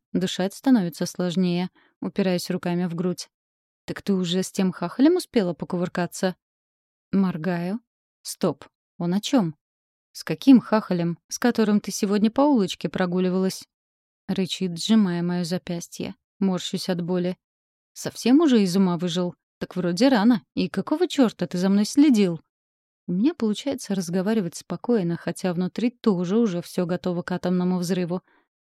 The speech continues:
Тим бесится, это видно по раздувающимся ноздрям и прищуренным глазам. "Да делать нехер, кроме как следить. Отпусти меня!"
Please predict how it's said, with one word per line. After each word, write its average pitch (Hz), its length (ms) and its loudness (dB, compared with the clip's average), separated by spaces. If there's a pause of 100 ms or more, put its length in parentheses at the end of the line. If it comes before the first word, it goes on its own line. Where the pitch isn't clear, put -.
Тим 330 260 6
бесится, 185 600 -2 (120)
это 247 260 0
видно 180 360 0
по 185 160 -2
раздувающимся 180 1080 -2 (280)
ноздрям 190 760 4
и - 20 -4
прищуренным 180 680 -2
глазам. 175 520 -2 (760)
"Да 190 220 4
делать 175 460 -2
нехер, 180 340 -2
кроме 180 260 0
как 180 220 -6
следить. 180 500 -2 (120)
Отпусти 196 2000 -2
меня!" 196 1400 6